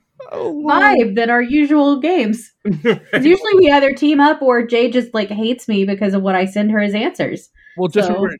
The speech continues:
Speaker 1: Jay, when Brittany's trying to send you answers tomorrow, just remember, she's keeping one to herself. That's her, her
Speaker 2: Mm-hmm.
Speaker 1: promise.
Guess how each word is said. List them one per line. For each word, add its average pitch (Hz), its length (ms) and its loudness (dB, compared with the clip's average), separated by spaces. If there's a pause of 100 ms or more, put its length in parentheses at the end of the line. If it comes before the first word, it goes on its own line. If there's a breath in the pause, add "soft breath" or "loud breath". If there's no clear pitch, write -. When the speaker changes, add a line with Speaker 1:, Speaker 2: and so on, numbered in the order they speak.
Speaker 1:
Jay, 185 260 -2
when 165 220 -4
Brittany's 175 500 -6
trying 165 220 -6
to - 20 -8
send 151 160 -8
you 143 120 -6
answers 147 340 -6
tomorrow, 135 340 -4
just 135 140 -6
remember, 143 260 -4 (220 soft breath)
she's 208 320 -4
keeping 156 500 -4
one 131 220 -2
to 123 80 -4
herself. - 720 -12
That's 240 240 -8
her, 131 300 0
her 240 200 -4
Speaker 2:
Mm-hmm. 214 160 -10
Speaker 1:
promise. - 540 -12